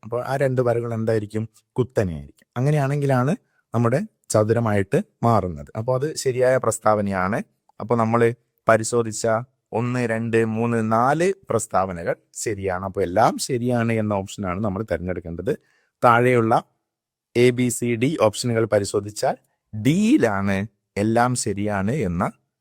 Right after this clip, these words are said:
പ്രസ്താവന ഉള്ളത്. അപ്പൊ അതാണ് നമ്മുടെ ശരി ഉത്തരം. നമുക്കത് തിരഞ്ഞെടുക്കാം. അവിടെ ശരി കിട്ടും. ഓക്കെ,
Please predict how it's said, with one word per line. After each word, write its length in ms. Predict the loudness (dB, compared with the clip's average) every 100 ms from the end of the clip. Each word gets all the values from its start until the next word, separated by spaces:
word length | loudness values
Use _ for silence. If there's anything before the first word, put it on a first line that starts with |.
| _ _ -2
പ്രസ്താവന 480 | -2 -2 -4 -4 -4 -4
ഉള്ളത്. 240 | -4 -6 -6
അപ്പൊ 160 | 0
അതാണ് 300 | 2 2 2
നമ്മുടെ 360 | -2 0 2 0
ശരി 300 | 2 -2 -2
ഉത്തരം. 320 | -4 -4 -4
നമുക്കത് 500 | -6 -6 -4 -4 -4 -2
തിരഞ്ഞെടുക്കാം. 560 | -2 -2 -8 -2 -2 -2 -4
അവിടെ 240 | -2 -4
ശരി 300 | 0 0 0
കിട്ടും. 240 | -8 -20 _ _ _ _ _ 0
ഓക്കെ, 280 | 0 0